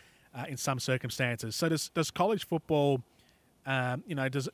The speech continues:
a player who becomes a legend or a, a great player, one of the greatest of all time in college football, is that,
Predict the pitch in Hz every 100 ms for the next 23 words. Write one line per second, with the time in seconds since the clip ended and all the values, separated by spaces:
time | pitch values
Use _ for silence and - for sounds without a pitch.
0 | 165 - 175 185 160 147 143 147 135 135
1 | 139 139 127 120 143 127 - 170 160 -
2 | 147 139 123 - - - 147 135 151 147
3 | 143 131 135 - 135 131 127 139 135 -
4 | 135 - 123 120 147 165 208